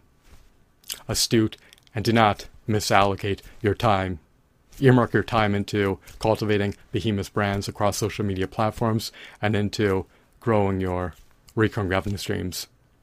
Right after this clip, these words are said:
You want all your revenue streams to be on autopilot and never tethered to your time. It is ineffably inefficacious to relinquish your sacrosanct, indispensable, finite, precious, non-replenishable time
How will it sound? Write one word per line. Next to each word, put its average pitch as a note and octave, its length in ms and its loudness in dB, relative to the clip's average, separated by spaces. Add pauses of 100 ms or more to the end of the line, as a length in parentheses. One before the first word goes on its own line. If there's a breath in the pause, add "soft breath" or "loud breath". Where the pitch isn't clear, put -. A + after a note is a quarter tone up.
(400)
You A2+ 80 2
want G#2 360 4
all G#2+ 120 2
your F#2+ 100 2
revenue G2+ 320 0
streams G2 280 -4
to - 100 -6
be F#2 100 -6
on G2 80 -6
autopilot G#2 640 0 (340 loud breath)
and G2+ 120 -2
never F#2+ 340 2 (240 soft breath)
tethered F#2 360 -2
to - 100 -6
your F2 80 -2
time. F2+ 420 -4 (140)
It G2 60 -4
is F2+ 280 -6 (640 loud breath)
ineffably G2 560 -2 (160)
inefficacious G2+ 880 -2 (360 soft breath)
to F2+ 500 -2 (240)
relinquish G2 560 0 (240 soft breath)
your F#2 400 0 (420 soft breath)
sacrosanct, G2 840 -2 (160)
indispensable, G2+ 540 -2
finite, G2 360 -2
precious, - 600 -2
non-replenishable F#2+ 760 -2
time G#2+ 400 -2